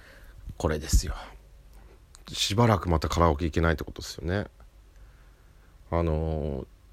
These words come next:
ミスチルの、あの、くるみのピーブイ見ちゃうと泣いちゃうっていう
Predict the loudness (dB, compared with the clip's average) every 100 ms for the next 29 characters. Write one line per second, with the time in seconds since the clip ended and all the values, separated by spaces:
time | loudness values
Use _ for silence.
0 | -20 -6 0 0 0 -2 0 2 2 2
1 | -2 -6 -20 -20 -20 -20 -20 -20 -20 -20
2 | -20 -20 -20 -14 -8 -2 -2 -2 2 4
3 | 4 4 2 2 2 2 0 -2 0 0
4 | 2 2 2 -2 -6 -20 -20 -8 2 4
5 | 2 4 4 6 2 2 4 4 2 4
6 | 4 2 -2 -4 -4 -8